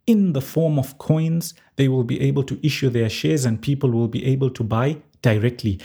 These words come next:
Another way in which people will benefit from this technology is when it comes to social media. We find today social media is quite centralized, where Facebook or Twitter,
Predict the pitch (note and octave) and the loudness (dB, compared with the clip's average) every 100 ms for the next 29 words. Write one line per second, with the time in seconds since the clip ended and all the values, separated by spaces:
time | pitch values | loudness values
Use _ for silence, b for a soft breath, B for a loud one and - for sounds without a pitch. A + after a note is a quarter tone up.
0 | B C#3+ D3 D#3+ C#3 C#3+ D3 C#3+ B2 A#2+ | B 2 2 4 2 2 0 0 0 0
1 | C3+ - - - C3+ C#3 B2 A2+ A2 A2 | -2 -6 -8 -2 0 2 0 0 -2 0
2 | D3 D3 C3+ C3 - - - B2+ B2 - | 0 0 0 -4 -4 -12 -2 0 0 -2
3 | A#2+ B2 - - - - - C#3+ D#3 E3+ | -2 -2 -4 -14 -6 -4 0 0 0 0
4 | B2 A#2+ B2+ B B B F#3 D3+ D3 C#3 | -2 -4 -6 B B B 0 2 0 0
5 | D3+ C#3+ - - C#3 - A#2+ B2 A#2+ B2+ | -2 -2 -4 -2 -2 2 2 2 2 0
6 | B2 B B B - C#3 D#3+ E3+ D3+ C3 | -2 B B B 0 0 2 0 0 0
7 | D3 D3 D#3+ D3 C#3+ C3+ D3 C#3+ A#2+ - | 0 0 -2 0 2 2 2 0 -2 -2
8 | D3+ C#3+ - D3 C#3 C3+ B2+ A#2+ G2 - | -2 -2 -2 0 0 0 2 0 -2 -8
9 | - A#2+ A#2+ - - C3+ C3 - C3+ C3 | -2 0 0 -2 -2 -2 -2 0 -2 0
10 | - G#2+ - C3 C3 C3 | -4 -6 -2 -2 0 -2